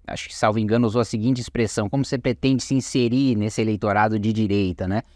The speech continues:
Eu não preciso me inserir no eleitorado de direita, porque eu mesmo sou um eleitor de direita e eu mesmo sou um parlamentar que tem uma trajetória política, mesmo antes de exercer mandato, eh, de combate ao petismo, de combate às esquerdas, né? Eu fui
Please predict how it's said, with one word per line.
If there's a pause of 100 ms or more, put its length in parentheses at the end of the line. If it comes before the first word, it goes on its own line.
(260)
Eu
não
preciso
me
inserir
no
eleitorado
de
direita,
porque
eu
mesmo
sou
um
eleitor
de
direita
e
eu
mesmo
sou
um
parlamentar
que
tem
uma
trajetória
política,
mesmo
antes
de
exercer
mandato, (380)
eh,
de
combate
ao
petismo,
de
combate
às
esquerdas,
né?
Eu
fui